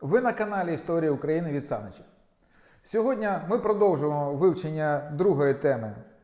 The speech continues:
для підготовки до З Н О з історії України, яка має назву Історія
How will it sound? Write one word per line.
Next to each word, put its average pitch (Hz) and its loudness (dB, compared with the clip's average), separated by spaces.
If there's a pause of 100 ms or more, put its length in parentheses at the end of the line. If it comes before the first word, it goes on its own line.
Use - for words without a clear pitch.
(140)
для 196 2
підготовки 170 -2
до 135 0
З 135 -6
Н 139 -4
О 98 -10 (140)
з 127 -8
історії 135 -2
України, 196 -2 (760)
яка 190 2
має 175 2
назву 175 -2
Історія 175 0